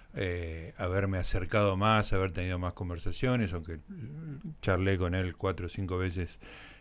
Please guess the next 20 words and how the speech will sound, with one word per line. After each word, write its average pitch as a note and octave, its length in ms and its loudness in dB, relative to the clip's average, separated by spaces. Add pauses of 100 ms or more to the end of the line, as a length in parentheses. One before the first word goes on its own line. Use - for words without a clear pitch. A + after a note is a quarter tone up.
(100)
y - 60 -2
siempre F#2+ 300 4
fue F2+ 160 2
muy F2 760 -2
placentero, G#2+ 800 4 (400)
pero F2 840 0
la G#2 180 2
reacción B2+ 540 4
de C#3+ 100 4
toda C#3+ 240 6
la B2+ 140 4
gente C3 340 0
que G2 80 0
lo, E2+ 540 -2
lo F#2 180 -2
vio, E3 340 6
bueno, G#2+ 480 2
eh, G#2 220 -6
esas G2+ 400 0
homen-, A2 320 6